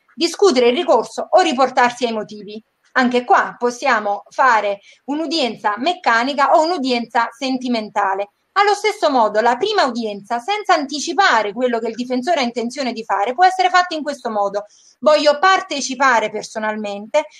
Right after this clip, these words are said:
mi limito a, ehm, ad essere presente telematicamente all'udienza, senza anticipare il perché. Io non devo anticipare perché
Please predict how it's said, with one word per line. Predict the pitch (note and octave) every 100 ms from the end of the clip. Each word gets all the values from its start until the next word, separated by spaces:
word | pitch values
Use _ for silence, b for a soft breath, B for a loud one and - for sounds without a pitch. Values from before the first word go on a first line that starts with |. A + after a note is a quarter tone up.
| B -
mi | A4+ G#4
limito | D4 D4 D#4 F4
a, | F4 - _ _ - - D4+ E4 - C#4+ C4 B3 A#3 A3+ A3
ehm, | A3 G#3+ G#3+ -
ad | E4 D#4
essere | C4+ - D#4+
presente | F4+ G#4+ E4+ B3+ C4 D4
telematicamente | D#4+ E4+ D4 C#4+ D4+ E4 C4+ A#3+ A#3+
all'udienza, | A3+ A3 G#3 G#3 C4
senza | C4+ G#4+ G#4+
anticipare | F#4 E4+ F4 F4+ B3+
il | A#3+ -
perché. | A#3+ - A#3 G3+
Io | C4+ F4
non | E4+
devo | G4 F#4
anticipare | B3+ B3+ B3 B3 C#4 B3+
perché | B3+ B3+ B3 D#4+ E4 E4